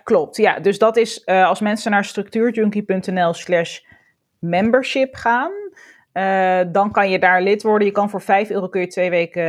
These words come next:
eh, uitproberen. En dan krijg je inderdaad toegang tot al die workshops. Dus ze staan er nu, op het moment van dat wij nu dit gesprek hebben, staan er volgens mij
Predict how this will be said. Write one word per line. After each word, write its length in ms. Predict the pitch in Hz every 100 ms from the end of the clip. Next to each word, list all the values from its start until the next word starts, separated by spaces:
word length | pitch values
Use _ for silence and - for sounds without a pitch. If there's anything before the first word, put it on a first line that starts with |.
| 160
eh, 80 | -
uitproberen. 840 | 214 262 214 226 233 220 247 294
En 120 | 185
dan 80 | 185
krijg 160 | 196 196
je 80 |
inderdaad 280 | 196 202 185
toegang 260 | 247 233 214
tot 160 | 190
al 300 | - 208 240
die 120 | 240 202
workshops. 540 | 185 226 - 294 -
Dus 100 | 208
ze 80 | 196
staan 280 | - 214 214
er 120 | 208
nu, 380 | 214 254 233 - _ _ -
op 120 | 220
het 80 | 233
moment 520 | 214 226 240 240 - -
van 240 | 180 185
dat 120 | 196 190
wij 140 | 202
nu 120 | 208
dit 120 | 214
gesprek 260 | 208 190 214
hebben, 160 | 208 190
staan 120 | 190
er 60 | 202
volgens 220 | 196 196
mij 280 | 185 180